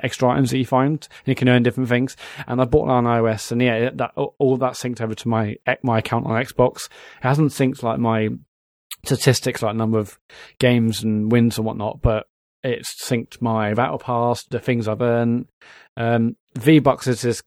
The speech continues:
currency which you can buy or earn, and that's locked to the platform you earn or buy them on. But, but, but apart from that, ev-, everything else syncs over, and it's, um, yeah, it's really fun. I played this morning on the train and then walked through town, still playing it, and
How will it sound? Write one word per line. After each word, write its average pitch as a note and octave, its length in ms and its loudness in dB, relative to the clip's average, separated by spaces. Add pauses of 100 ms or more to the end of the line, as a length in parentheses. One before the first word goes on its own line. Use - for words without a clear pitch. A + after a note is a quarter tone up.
(160)
currency C#3 540 0
which C#3 220 -4
you A#2+ 80 0
can A#2 160 -4
buy A#2+ 280 4
or A#2 180 4
earn, A#2 260 2
and A2+ 140 -2
that's - 300 -4
locked A#2+ 300 -2
to - 60 -16
the A#2+ 80 -6
platform B2 420 -2
you A2+ 240 2
earn A2+ 240 2
or E3+ 120 -4
buy A#2 240 2
them B2 140 0
on. D3+ 160 -6 (680)
But, A#2+ 320 -2
but, C3+ 240 -2
but C#3+ 80 0
apart D3 220 4
from B2 60 2
that, A2+ 240 0
ev-, C3 220 -2
everything B2+ 240 2
else B2 120 2
syncs C3 180 -6
over, C3+ 240 4
and G#2 100 -2
it's, - 220 -6
um, A2 400 0
yeah, C#3+ 140 2
it's - 100 -6
really B2+ 120 2
fun. D#3+ 160 0
I A2+ 60 -2
played B2+ 200 2
this - 120 -8
morning B2+ 180 2
on A2+ 100 0
the A2 60 -4
train B2+ 380 4
and A#2+ 120 0
then A#2 100 0
walked A#2 180 -2
through A#2+ 120 -6
town, B2 400 0
still B2 200 0
playing A#2+ 300 0
it, C3 140 -2
and A#2 280 -2